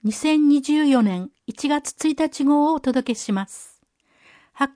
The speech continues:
行筑西市、電話二四二一一一。この号の内容は、新春対談、小栗半岸祭り、救急活動、クローズアッ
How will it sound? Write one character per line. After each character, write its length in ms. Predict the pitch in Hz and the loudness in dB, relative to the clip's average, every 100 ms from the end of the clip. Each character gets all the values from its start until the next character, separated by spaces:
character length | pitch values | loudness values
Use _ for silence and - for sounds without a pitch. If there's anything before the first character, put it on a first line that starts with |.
| - | -8
行 400 | 240 220 202 220 | -4 -4 -6 -10
筑 200 | - - | -18 -16
西 300 | - 302 254 | -6 0 0
市、 300 | - - - _ _ _ - | -2 -10 -12 _ _ _ -2
電 220 | 262 269 | 2 4
話 240 | 254 240 - - | 4 0 -4 0
二 280 | 247 285 269 | 4 6 6
四 300 | 220 185 175 - | 4 -2 -8 -2
二 380 | 247 311 294 262 - | 2 4 2 -2 -6
一 320 | 269 - - | -8 -8 -8
一 300 | 240 - - | -8 -8 -14
一。 380 | - 185 - - _ _ _ _ _ _ _ _ _ _ | -12 -10 -12 -16 _ _ _ _ _ _ _ _ _ _
こ 140 | - | 2
の 140 | 285 320 | 2 4
号 200 | 320 311 | 2 4
の 180 | 277 226 | 4 4
内 260 | 226 233 | 0 -2
容 240 | 226 220 214 | -2 -2 -2
は、 240 | 208 208 _ _ _ - | -4 -6 _ _ _ -18
新 340 | - 302 311 | -6 -2 -2
春 300 | - 302 285 | 0 0 0
対 260 | 254 226 180 | 0 -2 -2
談、 260 | 175 170 - _ _ _ _ | -6 -8 -12 _ _ _ _
小 120 | 254 | 4
栗 240 | 262 294 311 | 4 4 2
半 300 | 285 294 285 | 2 4 4
岸 120 | 285 | 6
祭 600 | 269 226 190 - 170 202 | 4 4 0 -8 -12 -12
り、 80 | _ _ _ _ _ | _ _ _ _ _
救 220 | - 311 | 0 0
急 300 | 311 - 302 | 0 0 0
活 320 | 277 254 240 190 | 0 -8 -6 -4
動、 320 | 175 165 - _ _ _ _ - | -4 -6 -14 _ _ _ _ -8
ク 100 | 262 | -2
ロ 160 | 302 | 0
ー 40 | 311 | 0
ズ 120 | 294 | -2
ア 60 | |
ッ 40 | 294 | -6